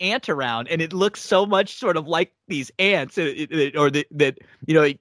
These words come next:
this ant, like, saves them, and, it, and they all jump on it and ride him around through the yard. And I was just laughing. I was like, it remi-, just the look of them and the way they move.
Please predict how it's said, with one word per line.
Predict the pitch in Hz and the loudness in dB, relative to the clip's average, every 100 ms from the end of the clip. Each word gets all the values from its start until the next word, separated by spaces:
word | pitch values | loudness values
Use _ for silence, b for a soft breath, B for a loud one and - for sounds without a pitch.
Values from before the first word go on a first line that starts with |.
| _ - | _ -4
this | 156 - | -4 0
ant, | 139 151 151 | 0 0 0
like, | 131 | -4
saves | - 147 143 147 117 | -4 -2 0 0 2
them, | 143 143 143 | 2 4 2
and, | 127 | -2
it, | 139 | -6
and | 131 131 | -8 -2
they | 139 | 0
all | 135 | 0
jump | 113 135 120 | -2 -4 0
on | 135 139 | 0 0
it | |
and | 135 120 | -4 -2
ride | 131 139 | 0 0
him | 139 | -2
around | 135 139 143 | 0 0 -2
through | 139 143 | -4 -4
the | 135 | -2
yard. | 139 147 156 | 0 0 0
And | 151 | 0
I | 151 | 0
was | 160 | 0
just | 143 120 | -2 -2
laughing. | 135 147 127 | 2 2 0
I | 123 | -4
was | |
like, | 123 | -4
it | 120 | -4
remi-, | 139 143 151 b b b | -2 0 -2 b b b
just | - 196 - | -2 0 2
the | 170 | 2
look | 156 165 | 4 4
of | 160 123 | 2 2
them | 135 123 | 2 2
and | 131 | -2
the | |
way | 131 143 | 2 2
they | 147 135 | 2 0
move. | 127 135 120 | 0 0 0